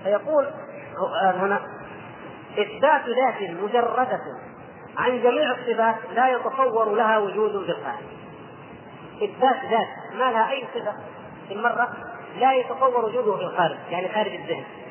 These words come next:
إذا وجد شيء موجود لابد نقول إنه طويل، عريض، مثلًا ضخم، أحمر، أبيض،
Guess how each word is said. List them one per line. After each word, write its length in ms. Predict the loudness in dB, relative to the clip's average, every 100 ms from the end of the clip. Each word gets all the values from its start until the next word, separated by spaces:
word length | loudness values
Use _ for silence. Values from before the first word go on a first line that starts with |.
| -14 -6 2
إذا 180 | 6
وجد 260 | 6 6 0 2
شيء 360 | 4 4 2
موجود 320 | 0 0 0 0
لابد 300 | 0 0 -2
نقول 220 | -4 -2
إنه 160 | -4 -4
طويل، 300 | -2 -2 -4 -10 -14 -14 -16 -10
عريض، 320 | -4 0 2 0 -8 -14 -14 -16 -16 -16 -16 -16 -16 -4
مثلًا 320 | -2 0 -2 -6 0
ضخم، 280 | 0 0 -6 -8 -14 -14 -8 -2
أحمر، 360 | 0 4 4 4 -2 -10 -8 -2
أبيض، 360 | -2 -2 -6